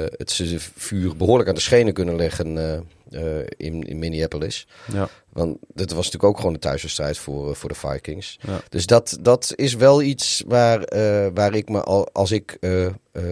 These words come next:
Speaker 1: paars een warm hart toedroeg, een, eh, zou dragen, dat ik me daar, eh, even zorgen om zou maken.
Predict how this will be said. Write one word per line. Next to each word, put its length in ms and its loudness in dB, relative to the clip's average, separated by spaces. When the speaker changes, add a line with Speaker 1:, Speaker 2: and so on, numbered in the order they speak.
Speaker 1:
paars 580 2
een 280 -4
warm 300 2
hart 240 -2
toedroeg, 540 -8
een, 280 -8
eh, 100 -8
zou 180 -2
dragen, 340 -2
dat 120 -6
ik 80 -8
me 80 -10
daar, 260 -2
eh, 360 -6
even 160 -8
zorgen 340 0
om 60 -10
zou 160 -8
maken. 320 -12